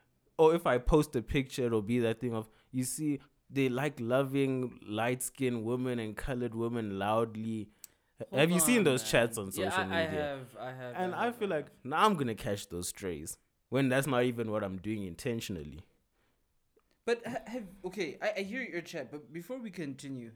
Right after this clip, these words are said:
Speaker 2: have you noticed the growing trend of infatuation over really dark skin?
Speaker 1: Yeah.
Speaker 2: It's a growing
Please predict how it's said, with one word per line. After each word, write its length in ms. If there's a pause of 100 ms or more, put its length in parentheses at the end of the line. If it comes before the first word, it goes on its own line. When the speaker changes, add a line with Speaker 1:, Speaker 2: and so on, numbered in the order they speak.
Speaker 2:
have 240
you 240
noticed 720 (300)
the 140
growing 520
trend 400
of 420 (560)
infatuation 840
over 260
really 360 (100)
dark 240
skin? 380 (760)
Speaker 1:
Yeah. 220
Speaker 2:
It's 160
a 80
growing 680